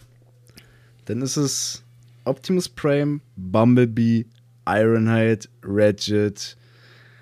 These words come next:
Jazz. Ähm,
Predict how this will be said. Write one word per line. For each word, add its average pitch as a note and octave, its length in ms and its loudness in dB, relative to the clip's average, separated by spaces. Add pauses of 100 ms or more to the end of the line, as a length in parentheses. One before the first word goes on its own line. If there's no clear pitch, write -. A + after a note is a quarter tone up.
(1120)
Jazz. A2+ 760 4 (2000)
Ähm, F#2 1000 2